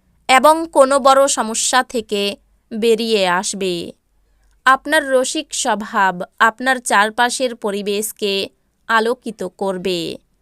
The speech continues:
আপনার প্রেম জীবন শরৎকালের একটি গাছের পাতার মতো হবে। আপনার কার্যদক্ষতা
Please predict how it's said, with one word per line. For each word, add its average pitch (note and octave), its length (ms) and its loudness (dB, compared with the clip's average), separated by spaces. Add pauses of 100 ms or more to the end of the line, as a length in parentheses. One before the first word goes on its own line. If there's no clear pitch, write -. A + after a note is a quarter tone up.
(520)
আপনার D4 400 4
প্রেম C4 400 2
জীবন B3+ 360 2 (260)
শরৎকালের B3+ 800 2
একটি C4 360 0
গাছের A3 520 0
পাতার G#3+ 420 -2
মতো F#3+ 360 -6
হবে। F3+ 400 0 (960)
আপনার C#4 380 4
কার্যদক্ষতা B3+ 960 2